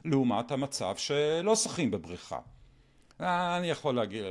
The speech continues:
ללכת עוד ועוד, אבל אתם מבינים את הטמטום. הנקודה היא שבוודאי שנשק בבית מעלה את הסיכוי לתאונות ירי, לפליטות,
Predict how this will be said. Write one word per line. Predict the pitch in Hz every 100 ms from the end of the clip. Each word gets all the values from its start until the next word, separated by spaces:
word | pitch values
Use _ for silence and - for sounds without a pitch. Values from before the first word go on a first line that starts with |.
| 90
ללכת | 92 90 95 -
עוד | 92 82
ועוד, | 92 90
אבל | 90 98
אתם | 95 110
מבינים | 107 117 -
את | -
הטמטום. | 92 90 - 82 71 - - - -
הנקודה | 120 123 131 147 175
היא | 185
שבוודאי | - 160 127 117 123 104 151 349
שנשק | - - 104 113 - 107
בבית | 87 73 87 120 165 190 - - _ -
מעלה | 101 92 113
את | 156
הסיכוי | 131 - 90 - 147 180
לתאונות | 156 - 101 98 107 -
ירי, | 104 127 160 175 165 151 _ _
לפליטות, | 98 - 104 - - 180 170 143